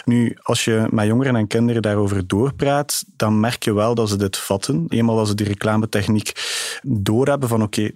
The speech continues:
dit gebeurt", en kunnen ze daar wel over reflecteren of dit wel of niet gepast is. Dus ik herinner mij ook nog, ehm,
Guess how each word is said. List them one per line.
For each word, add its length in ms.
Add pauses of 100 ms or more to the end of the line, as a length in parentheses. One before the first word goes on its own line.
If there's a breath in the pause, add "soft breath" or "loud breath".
(120)
dit 160
gebeurt", 640
en 340 (120)
kunnen 200
ze 60
daar 120
wel 400 (240)
over 280
reflecteren 680
of 60
dit 200
wel 340
of 180
niet 180
gepast 520
is. 220 (540 loud breath)
Dus 120
ik 60
herinner 280
mij 140
ook 140
nog, 260
ehm, 480